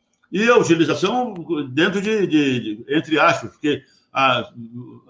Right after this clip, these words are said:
o governo brasileiro tá com trinta por cento das ações da companhia,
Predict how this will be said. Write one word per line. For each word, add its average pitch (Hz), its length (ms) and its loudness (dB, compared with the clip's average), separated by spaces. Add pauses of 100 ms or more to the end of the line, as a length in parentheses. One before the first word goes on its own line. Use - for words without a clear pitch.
(180)
o 123 160 -4
governo 165 340 4
brasileiro 165 420 4
tá 208 140 2
com 220 160 -4
trinta 220 300 2
por 170 120 -6
cento 185 300 0
das 202 160 0
ações 190 280 -2
da 196 80 -4
companhia, 160 580 -2